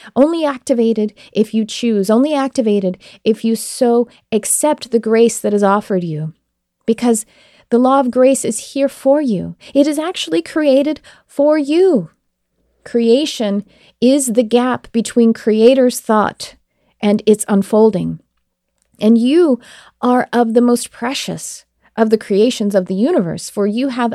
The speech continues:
elected to move far away, to put on a guise of not remembering, a veil of illusion. And yet it is impossible for you to truly forget. This is why you have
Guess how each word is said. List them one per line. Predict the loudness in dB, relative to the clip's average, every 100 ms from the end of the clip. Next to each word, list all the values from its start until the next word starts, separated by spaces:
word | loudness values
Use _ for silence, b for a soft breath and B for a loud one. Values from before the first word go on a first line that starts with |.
| -2
elected | 0 0 -4 -4 -4 -4 B B 0
to | 2
move | 4 0
far | 0 2 4 2 0
away, | 0 0 2 2 0 -4 -10 _ b b b
to | -4 -2 -4 b b
put | -2 0 2
on | 0 0 0 -2
a | -6
guise | -4 -6 -2 0 0 -2 -4 -10 -18 b b _
of | 0 2 0 -2 b
not | -2 0 0 -4 -6
remembering, | 0 2 4 4 4 0 -4 -8 -12 _ _ _ -10
a |
veil | -2 2 4 4 4 2
of | 0
illusion. | 0 0 0 -4 -10 -12 -14 _ _ _ _ _ _ _ _
And | 2 4
yet | 4 0 -6 -2
it | 0
is | 2 2
impossible | 2 0 -4 -2 -2 -2
for | -2
you | -2
to | -4
truly | -6 -4 -2 -2
forget. | -4 -4 -4 -2
This | -4 -2
is | -4
why | -2 0
you | 2 0
have | -2 -4 0 0 -2